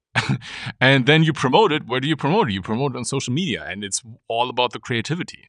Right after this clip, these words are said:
You don't have to shoot an expensive music video with, like, for a hundred thousand dollars. You just make a smart TikTok clip. And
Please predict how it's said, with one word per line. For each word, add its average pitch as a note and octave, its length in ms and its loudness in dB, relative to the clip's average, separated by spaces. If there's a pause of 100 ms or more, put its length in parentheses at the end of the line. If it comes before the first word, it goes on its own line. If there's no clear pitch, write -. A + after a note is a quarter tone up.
(140)
You F2 180 -6
don't E3 140 4
have C#3+ 200 2
to B2 100 -8
shoot D3 280 -2
an A#2+ 120 0
expensive G#2 440 -4
music A#2+ 300 0
video F2 640 -4
with, G2 220 -10
like, E2 260 0 (180)
for G2 240 -2
a F2 60 0
hundred G2 280 0
thousand F2 440 -4
dollars. B2 540 2
You A#2 160 4
just A2+ 320 0
make A2+ 260 -2
a G#2+ 380 0 (220)
smart A2+ 760 2
TikTok - 340 -6
clip. - 280 -16 (920)
And G#2+ 540 -2